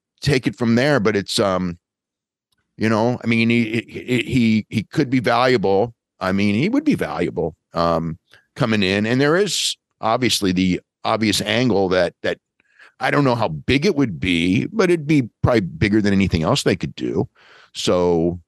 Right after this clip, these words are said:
you know, business-wise says yes, personal-wise and things like that, I think to, to make that one work, I, I would hope that he would apologize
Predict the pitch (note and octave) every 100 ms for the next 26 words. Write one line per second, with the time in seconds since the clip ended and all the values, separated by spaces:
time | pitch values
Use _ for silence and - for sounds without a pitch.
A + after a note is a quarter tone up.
0 | _ _ _ _ - D3+ D3 B2 C#3+ E3
1 | C#3+ A#2+ A2+ A2+ - A2+ G2+ F#2 G#2+ A2+
2 | C3 - - - _ _ _ _ _ C3+
3 | B2 C3+ B2 A#2+ A#2 A2+ G#2+ A2 G#2+ G#2
4 | A#2+ A#2+ G#2+ G2 G2+ - _ - F#2+ -
5 | G#2 A2+ G#2 A#2 A2 G#2+ G2+ G#2+ G#2+ -
6 | - - - - - _ _ _ - F3
7 | E3 F3 F#3 C#3 C3 - A2 G#2+ G#2 F2+
8 | G#2+ A2 G2+ F2+ D#2+ D#2+ -